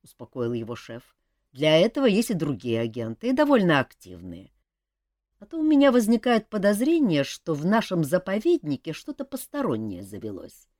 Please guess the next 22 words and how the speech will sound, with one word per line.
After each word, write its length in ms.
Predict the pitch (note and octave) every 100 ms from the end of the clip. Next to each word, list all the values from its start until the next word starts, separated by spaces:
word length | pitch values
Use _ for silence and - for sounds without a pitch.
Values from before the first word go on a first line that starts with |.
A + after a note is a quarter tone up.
| _ _ _ _ _ _ _ _ -
«Причем 400 | C#3+ F3+ D#3+ D3+
ты 160 | D#3+
знаешь, 480 | D3 G3 D4+ G4 F3+
что 400 | - - - F3
сообщили 560 | - C#3+ - - C#3 B2+
наши 320 | C#3 - D3
ребята 420 | C#3+ G#3 D4+ E4+
при 140 | - C4+
дворе 320 | C4 C4+ C4
императора 560 | A#3+ B3 A#3 A3 G#3+ G#3
Лао? 420 | D3+ G2+ F#2 - _ _ _ _ _ _ _
Что 220 | _ C3+
международная 840 | C#3+ C3 D#3+ E3 F3 E3+ A#2+ C#3+
помощь, 580 | - - D#4+ F3+ A2+ -
которая 340 | B2 - B2 A#2+
так 240 | C3 -
вовремя 680 | A2 D3+ D4 A3 C#3+ B2 C3
и 40 | C3+
кстати 500 | - - G#3+ - B2
прибыла 460 | C3+ B2+ E3 A#2+
в 40 | -
Хину, 500 | - C4 F4 -